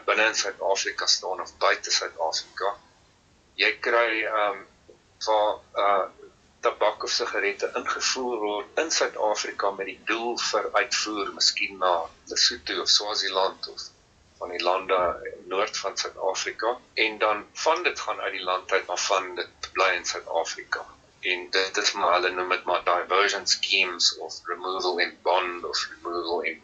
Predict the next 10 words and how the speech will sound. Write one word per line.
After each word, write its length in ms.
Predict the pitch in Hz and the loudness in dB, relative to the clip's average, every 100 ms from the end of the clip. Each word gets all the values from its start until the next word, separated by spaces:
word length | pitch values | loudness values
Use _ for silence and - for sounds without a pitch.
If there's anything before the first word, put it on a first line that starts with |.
| - | -4
transit 580 | - 104 92 - 80 - | 2 4 4 2 2 -2
schemes. 560 | - - - - - - - - _ - _ _ _ _ | -2 -6 -8 -6 -6 -10 -20 -20 _ -20 _ _ _ _
En 160 | - | -4
dit 180 | - 98 | -2 0
is, 180 | - - - | 0 -2 -4
jy 100 | 120 | -4
weet, 120 | 98 | 0
daar 160 | 95 101 | 2 2
is 120 | 104 | 2
maar, 220 | 117 107 | 0 0